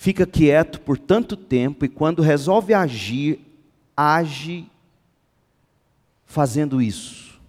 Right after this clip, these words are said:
permitindo isso, provocando isso? Nosso estudo em Abacuque está revelando que, conforme disse o Senhor em Abacuque dois quatro,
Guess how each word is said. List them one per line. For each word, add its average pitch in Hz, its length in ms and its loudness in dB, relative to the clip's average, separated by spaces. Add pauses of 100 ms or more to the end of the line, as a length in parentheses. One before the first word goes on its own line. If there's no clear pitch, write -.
(120)
permitindo 170 760 2
isso, - 480 -10 (260)
provocando 214 960 4
isso? - 500 -8 (2500)
Nosso 170 300 0
estudo 180 380 -2
em 147 80 4
Abacuque 131 760 0
está 139 240 -2
revelando 143 1000 2 (960)
que, - 140 -10
conforme 139 880 0
disse 131 680 -8
o 175 80 0
Senhor 151 760 2 (160)
em 127 160 -2
Abacuque 123 560 -2
dois 135 400 0
quatro, - 760 -4